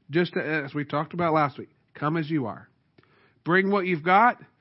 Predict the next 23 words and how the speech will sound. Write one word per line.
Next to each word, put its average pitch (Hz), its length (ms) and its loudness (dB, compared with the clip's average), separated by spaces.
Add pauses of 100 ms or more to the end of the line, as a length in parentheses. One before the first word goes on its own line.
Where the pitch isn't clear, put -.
(580)
come 180 240 -2
to 190 60 0
the 190 120 -2
sandbox, 170 580 -2 (380)
we'll 135 160 -2
all 160 180 2
play 196 240 0
together, 151 580 -2 (240)
we'll 135 140 -6
all 165 500 0 (280)
learn 170 540 4
how 180 160 4
to 151 60 2
love 165 300 2
each 190 220 -6
other, 170 240 0
and 147 240 -2
we'll 165 120 0
let 185 260 0
Jesus 151 560 -2 (100)
be 147 100 -2
the 139 140 -4
one 131 440 -4